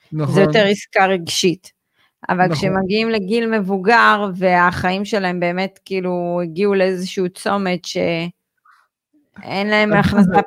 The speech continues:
Speaker 2: פסיבית, וזה הרבה מהדור של, לדוגמה, דור ש-, של, אה, שלך,
Speaker 1: נכון.
Speaker 2: אה, שהרבה מהם אין להם פנסיות, הם הגיעו לאיזשהו גיל, יש להם הון קבור בקירות, אבל את ההון הקבור בקירות קשה לתרגם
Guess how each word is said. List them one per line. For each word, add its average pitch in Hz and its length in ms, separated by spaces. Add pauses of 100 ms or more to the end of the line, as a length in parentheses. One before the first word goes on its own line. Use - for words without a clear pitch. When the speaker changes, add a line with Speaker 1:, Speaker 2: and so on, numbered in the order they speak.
Speaker 2:
פסיבית, 214 580
וזה 175 200
הרבה 175 320
מהדור 208 580
של, 180 400
לדוגמה, 175 760 (100)
דור 180 200
ש-, - 160
של, 165 600
אה, 160 240
שלך, 190 340 (840)
Speaker 1:
נכון. 160 260
Speaker 2:
אה, 180 200
שהרבה 185 360
מהם 233 340
אין 220 180
להם 208 260
פנסיות, 196 520
הם 185 120
הגיעו 180 300
לאיזשהו 185 440
גיל, 208 200
יש 214 260
להם 233 220
הון 220 360
קבור 196 400
בקירות, 202 680 (420)
אבל 190 280
את 190 160
ההון 226 280
הקבור 226 400
בקירות 220 500
קשה 208 360
לתרגם 220 800